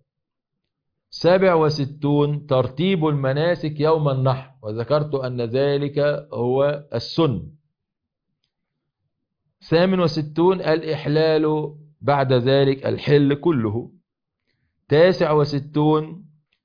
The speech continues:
الشرب من زمزم عقب الفراغ من الطواف. سبعون، الرجوع إلى منى والمكث فيها أيام التشريق الثلاثة.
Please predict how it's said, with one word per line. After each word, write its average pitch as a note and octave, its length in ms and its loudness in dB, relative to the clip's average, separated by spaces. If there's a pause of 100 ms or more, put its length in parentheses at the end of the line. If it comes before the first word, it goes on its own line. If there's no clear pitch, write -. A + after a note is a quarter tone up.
(240)
الشرب D#3 540 -2
من C#3 340 0
زمزم E3 800 0
عقب C3+ 480 0
الفراغ C#3+ 880 0
من D3+ 200 -2
الطواف. C3+ 800 -4 (1500)
سبعون، D#3+ 880 0 (640)
الرجوع C3+ 640 2
إلى D3 360 0
منى B2 560 0 (880)
والمكث C3+ 920 0
فيها F3 580 0
أيام D3 600 2
التشريق C#3+ 760 -2
الثلاثة. C#3 580 2